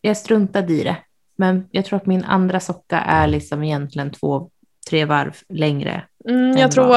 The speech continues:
Speaker 2: jag
Speaker 1: den
Speaker 2: tror att
Speaker 1: andra.
Speaker 2: en av mina också blev lite, alltså de som jag stickade åt mig själv, första paret
Speaker 1: Ja.
Speaker 2: jag gjorde. Eh, de som jag stickade till min svärmor, eh, var jag väldigt noga med. Jag satt och skrev upp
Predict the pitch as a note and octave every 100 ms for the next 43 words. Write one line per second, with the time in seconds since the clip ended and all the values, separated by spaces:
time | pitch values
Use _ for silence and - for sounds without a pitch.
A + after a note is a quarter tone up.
0 | A#3 C4 B3 B3 A#3+ B3 A#3+ A#3 A3 A3
1 | G#3 G3+ G#3 - G#3+ G3+ G3 G#3+ G#3+ G#3
2 | G3+ A3 G3+ G#3+ A3+ _ - A3 G#3+ G#3+
3 | G3+ G3+ G3+ G3 G3 G3 G3+ G3+ F#3 F#3+
4 | G3+ - G3 G#3 - - - G#3+ F3+ F3
5 | - - - - - _ _ _ _ _
6 | _ _ _ _ _ _ _ _ _ _
7 | C4+ G#3 G3 F#3+ G3 A#3 A#3+ A#3 A#3 A3
8 | A3 G#3+ G#3 G#3 G#3+ G#3 G3+ - - -
9 | A#3+ A3 A3 A3 G#3 G3 - - G#3 G3+
10 | G3+ G#3+ G#3 G#3+ G3+ G3 G3 G3 G3+ F#3
11 | F#3+ G3+ G#3 G#3 G3 - G3+ G#3 G3+